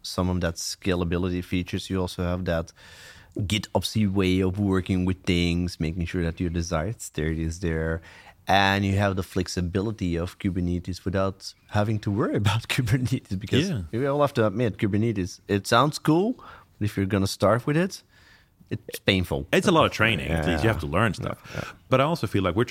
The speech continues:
Speaker 2: talking so much about containers. We're talking so much about Kubernetes and that sort of stuff. And I feel like some of the services that we've used on Azure for years are sort of getting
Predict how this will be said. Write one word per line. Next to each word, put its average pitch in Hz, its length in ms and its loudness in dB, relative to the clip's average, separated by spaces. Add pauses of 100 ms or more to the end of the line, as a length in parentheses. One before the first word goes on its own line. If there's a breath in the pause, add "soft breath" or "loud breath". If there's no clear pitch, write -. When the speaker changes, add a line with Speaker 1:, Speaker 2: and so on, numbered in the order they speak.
Speaker 2:
talking 127 220 0
so 143 200 0
much 139 280 0
about 92 260 0
containers. 85 460 -4
We're - 80 -4
talking 92 180 -4
so 123 180 0
much 120 220 0
about 85 360 -2
Kubernetes 92 440 0
and 85 80 -2
that 85 80 -2
sort 82 120 -4
of - 40 -6
stuff. 58 240 -4
And 92 100 0
I 107 60 2
feel 123 220 4
like 98 140 0
some 107 260 2
of 123 120 0
the 92 60 -4
services 85 540 -2
that 82 160 -2
we've 80 140 -2
used 85 260 0
on 80 80 -2
Azure 80 240 -4
for - 100 -6
years 95 480 0
are 95 80 2
sort 117 180 0
of 101 120 0
getting 104 440 0